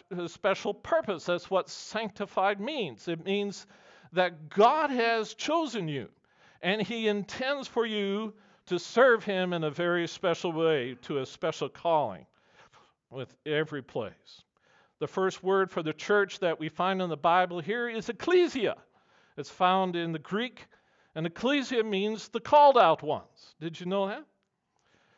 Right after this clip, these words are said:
So they would have a, an election in Greece,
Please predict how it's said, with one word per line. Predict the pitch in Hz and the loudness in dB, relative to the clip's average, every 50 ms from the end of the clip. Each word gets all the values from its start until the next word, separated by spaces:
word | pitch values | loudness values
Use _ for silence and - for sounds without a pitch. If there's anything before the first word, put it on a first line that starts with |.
| _ _ _ _ _ | _ _ _ _ _
So | - - 185 175 | -6 -4 -2 0
they | 196 226 | 0 2
would | 240 226 208 | 2 2 2
have | 208 220 214 214 190 | 4 4 4 4 4
a, | 196 | 2
an | 175 165 175 165 160 160 160 | 0 0 -2 -2 -4 -2 -2
election | 165 160 165 208 247 - - - 202 151 | 0 2 2 2 0 -2 -4 -6 -6 -4
in | 139 139 131 127 | -4 -6 -8 -10
Greece, | - - 160 180 254 285 - - - - - | -8 -6 -4 -4 -4 -4 -6 -10 -14 -16 -20